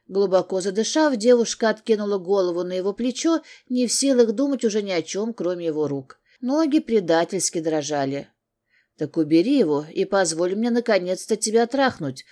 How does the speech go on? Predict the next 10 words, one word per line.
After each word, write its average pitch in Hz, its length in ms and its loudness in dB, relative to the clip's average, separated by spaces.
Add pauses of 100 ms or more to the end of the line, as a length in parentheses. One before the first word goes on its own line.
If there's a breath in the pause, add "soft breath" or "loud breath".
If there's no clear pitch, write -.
(160 soft breath)
зашипел 165 520 0
Алекс, 135 420 -2 (280 soft breath)
"потому 160 440 0
что 196 140 -2
я 196 100 2
соскучился 208 720 -2
за 196 140 0
эти 196 180 2
две 185 200 -2
недели 180 540 0